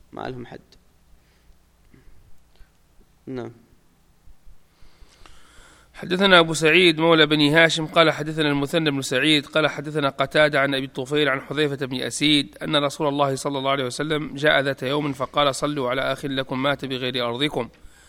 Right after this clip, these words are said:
Speaker 2: قالوا: 'من هو يا رسول الله؟' قال: 'صحمة النجاشي.' فقاموا فصلوا عليه.
Speaker 1: نعم.
Speaker 2: حديث عقبة بن الحارث رضي الله عنه.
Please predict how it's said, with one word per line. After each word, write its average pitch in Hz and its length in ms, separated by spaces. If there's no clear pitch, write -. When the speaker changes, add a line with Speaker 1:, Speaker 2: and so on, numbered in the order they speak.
Speaker 2:
قالوا: 165 220
'من 180 100
هو 185 100
يا 165 140
رسول 151 220
الله؟' 139 300
قال: 165 220
'صحمة 151 340
النجاشي.' 139 540
فقاموا 156 480
فصلوا 143 540
عليه. 127 500
Speaker 1:
نعم. 117 180
Speaker 2:
حديث 165 300
عقبة 165 300
بن 147 60
الحارث 151 440
رضي 147 220
الله 151 300
عنه. 131 160